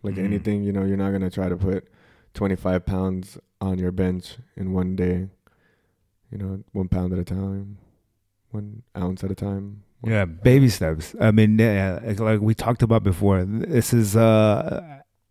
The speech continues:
Speaker 2: habits that you've been creating for such a long time. Doing baby steps is probably the most successful th-, uh,
Speaker 1: Mm-hmm.
Speaker 2: way of going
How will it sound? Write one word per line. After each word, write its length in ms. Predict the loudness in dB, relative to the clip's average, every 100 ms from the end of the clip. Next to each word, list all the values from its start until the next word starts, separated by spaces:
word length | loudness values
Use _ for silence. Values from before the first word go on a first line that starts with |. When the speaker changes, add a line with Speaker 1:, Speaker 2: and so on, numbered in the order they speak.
| _ -6
Speaker 2:
habits 420 | 0 6 8 8
that 120 | 6
you've 180 | 6 6
been 160 | 4 2
creating 400 | 2 4 4 2
for 120 | -2
such 180 | -4 -2
a 40 |
long 280 | 0 2 2
time. 380 | 2 2 2 0 -6 -20 -20 -20 _ _ _ 0
Doing 480 | 6 8 8 4 2
baby 240 | 4 4 2
steps 400 | 0 -2 -2 -4
is 100 | -6
probably 400 | -2 0 2 0
the 260 | -2 -2
most 320 | -2 -4 -6 -6
successful 540 | -8 -6 -8 -8 -12
th-, 300 | -12 -12 -8
uh, 400 | -6 -6 -6 -8
Speaker 1:
Mm-hmm. 260 | -6 0 2
Speaker 2:
way 240 | 4 4
of 160 | 2 0
going 500 | 2 2 0 -2